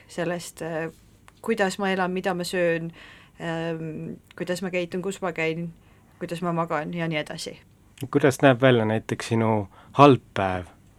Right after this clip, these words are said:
Speaker 1: Ähm, halb päev oleks selline, kus kõigepealt ma ei saa, eks ole, voodist välja. Ähm,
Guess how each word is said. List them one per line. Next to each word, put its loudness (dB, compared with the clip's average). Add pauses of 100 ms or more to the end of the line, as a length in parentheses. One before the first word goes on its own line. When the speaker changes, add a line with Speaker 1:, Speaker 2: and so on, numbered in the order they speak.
(1300)
Speaker 1:
Ähm, 0
halb 4
päev 6 (520)
oleks 4
selline, 2
kus -6
kõigepealt 2
ma -2
ei -4
saa, 0
eks -8
ole, -2
voodist 0
välja. 4 (1300)
Ähm, 0